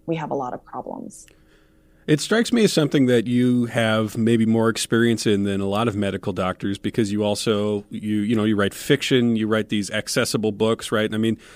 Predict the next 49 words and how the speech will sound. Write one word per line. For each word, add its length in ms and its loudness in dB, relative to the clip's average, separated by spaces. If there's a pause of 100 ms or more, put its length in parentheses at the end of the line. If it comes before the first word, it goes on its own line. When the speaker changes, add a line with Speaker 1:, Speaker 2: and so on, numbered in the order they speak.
(240)
Speaker 2:
the 160 4
Patient 400 4
Zero 280 6
book 280 4
is 120 4
not 300 2
something 400 2
that's 320 0
inaccessible 920 2
to 100 0
the 200 2
average 380 0
reader 440 4
who 60 -2
maybe 240 2
doesn't 240 -2
know 200 0
a 20 2
lot 220 0
about 260 -2
medicine. 560 0
So, 160 0
I 60 4
mean, 160 4 (240)
how 120 2
do 60 -2
you 100 0
find 280 0
that 160 -2
balance 400 0
of 100 -6
being 220 2
able 220 -2
to 100 -12
talk 580 -6
to 300 -2
people 340 -4
who 80 -4
maybe 240 -2
don't 160 -4
have 100 -6
a 40 -2
lot 120 -2
of 60 -6
experience 500 -6
with 200 -6
data, 400 4
with 160 -2
medicine, 580 0